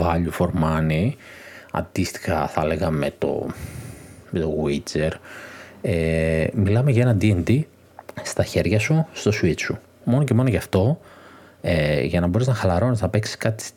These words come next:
τύπου D and D, ε, νομίζω αξίζει. Δεν έχω βρει άλλο παιχνίδι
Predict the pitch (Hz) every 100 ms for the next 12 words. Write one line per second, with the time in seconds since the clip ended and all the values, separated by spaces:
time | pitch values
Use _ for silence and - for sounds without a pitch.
0 | _ - 110 104 107 101 87 90 139 160
1 | - - - - - 101 95 95 92 95
2 | 101 123 113 110 80 71 - - - 120
3 | 123 - 180 196 175 - 101 101 95 -
4 | _ _ - - _ _ - - - 104
5 | 110 110 90 87 95 87 87 131